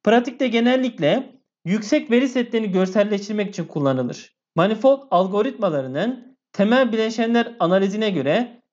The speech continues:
dezavantajları vardır. Örneğin bu teknikler eksik verilerin varlığında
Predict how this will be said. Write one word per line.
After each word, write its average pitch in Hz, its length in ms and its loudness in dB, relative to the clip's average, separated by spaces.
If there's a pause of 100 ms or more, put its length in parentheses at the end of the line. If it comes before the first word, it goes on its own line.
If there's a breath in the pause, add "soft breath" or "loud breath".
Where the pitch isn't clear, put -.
(140)
dezavantajları 180 760 0
vardır. 127 440 -6 (260)
Örneğin 233 680 0 (340)
bu 269 100 2
teknikler 214 680 0 (400)
eksik 196 460 0
verilerin 208 560 2
varlığında 156 880 0